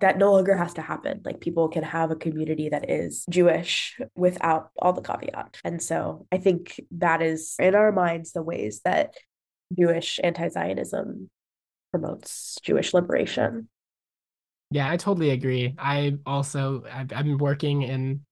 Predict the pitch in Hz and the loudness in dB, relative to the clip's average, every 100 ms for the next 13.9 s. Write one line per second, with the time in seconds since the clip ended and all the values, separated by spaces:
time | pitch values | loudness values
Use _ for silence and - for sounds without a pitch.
0 | _ 139 139 143 139 139 143 139 143 - | _ -6 -2 -2 0 -2 -4 -2 -2 0
1 | 139 135 120 131 131 - 139 139 139 139 | 0 -2 -4 -8 -8 -6 -6 -4 -2 -2
2 | 139 135 135 135 135 131 131 135 135 143 | -2 -2 0 0 -2 -4 -4 -2 -2 -2
3 | 135 135 123 123 120 120 151 208 220 208 | -2 -2 -4 -6 -8 -8 -4 2 2 4
4 | 202 196 185 170 180 202 156 139 127 131 | 4 2 0 -2 0 -2 0 -4 -4 -6
5 | 135 135 156 165 185 165 151 175 143 147 | -4 -2 0 0 -2 -2 0 -2 -2 0
6 | 175 180 143 127 127 131 127 127 - 156 | 0 0 -4 -4 -4 -6 -6 -6 -4 -2
7 | 151 160 147 139 131 143 147 147 127 120 | 0 0 0 0 0 -2 -2 -2 0 0
8 | 143 - 139 127 120 131 131 - - 127 | -2 -2 -4 -4 -6 -4 -4 -6 -6 -2
9 | 147 156 120 110 - 143 143 113 110 113 | 0 0 -2 -4 -4 -4 -2 -6 -6 -6
10 | 104 - - 139 139 139 131 131 151 151 | -8 -10 -4 0 2 2 0 2 2 4
11 | 147 139 131 - 165 151 143 151 151 139 | 2 2 0 -2 -2 0 0 -2 -2 -2
12 | 127 123 123 117 123 117 - _ _ _ | -4 -2 -4 -4 -6 -6 -10 _ _ _
13 | 143 143 127 160 - 160 131 123 117 | -6 0 2 0 0 0 0 0 -2